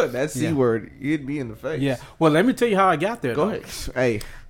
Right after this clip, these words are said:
Speaker 2: I had, uh,
Speaker 1: Talk to him.
Speaker 2: you had actually texted me, like, just prior to me getting in the shower.
Speaker 1: Mm-hmm.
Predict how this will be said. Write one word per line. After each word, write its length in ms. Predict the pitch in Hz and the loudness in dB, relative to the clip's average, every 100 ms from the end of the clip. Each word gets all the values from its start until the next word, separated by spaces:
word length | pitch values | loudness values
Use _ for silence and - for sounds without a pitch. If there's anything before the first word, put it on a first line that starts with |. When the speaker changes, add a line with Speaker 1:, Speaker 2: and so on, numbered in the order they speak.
| - | -6
Speaker 2:
I 220 | 147 165 | 0 2
had, 320 | 165 165 151 143 | 2 2 2 0
uh, 260 | 135 117 | 0 0
Speaker 1:
Talk 320 | 131 160 156 - | 6 6 6 2
to 340 | 147 131 131 | 2 4 6
him. 180 | 156 170 - | 6 4 2
Speaker 2:
you 220 | 170 240 | 4 6
had 100 | 196 | 6
actually 360 | 160 180 160 135 | 4 0 -2 -2
texted 340 | 175 185 - | -2 -2 -2
me, 240 | 147 139 139 _ - | -4 -4 -8 _ -6
like, 240 | 131 127 123 | -4 -4 -2
just 280 | 156 170 - | -2 -2 -2
prior 300 | 170 156 143 | 0 0 -2
to 120 | 147 | -2
me 120 | 139 | -4
getting 260 | 135 135 131 | -2 -2 -4
in 60 | 127 | -4
the 60 | |
shower. 400 | 117 135 95 90 - | -6 -8 -8 -10 -14
Speaker 1:
Mm-hmm. 320 | 101 113 107 | -10 -8 -10